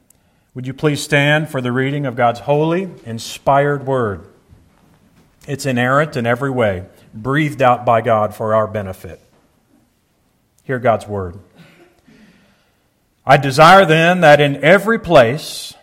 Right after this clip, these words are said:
the men should pray lifting holy hands without anger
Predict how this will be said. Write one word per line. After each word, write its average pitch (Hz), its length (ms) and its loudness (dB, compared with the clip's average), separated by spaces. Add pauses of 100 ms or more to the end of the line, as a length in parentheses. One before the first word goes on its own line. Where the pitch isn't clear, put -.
(180)
the 123 160 -4
men 165 300 -2
should 180 240 -8
pray 151 220 4
lifting 156 460 -2
holy 147 360 -2
hands 123 420 -6
without 120 320 0
anger 139 520 -4